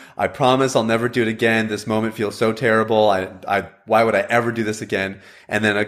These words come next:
a week later or whatever it was, I was back there praying those same prayers. So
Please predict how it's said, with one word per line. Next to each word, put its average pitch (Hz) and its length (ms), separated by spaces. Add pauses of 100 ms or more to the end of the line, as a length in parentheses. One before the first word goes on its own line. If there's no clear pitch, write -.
a 104 100
week 113 260
later 107 300
or 98 160
whatever 101 380
it 98 80
was, 98 260
I 95 120
was 98 120
back 98 300
there 92 260 (240)
praying 127 180
those 113 140
same 101 160
prayers. 90 400
So 104 260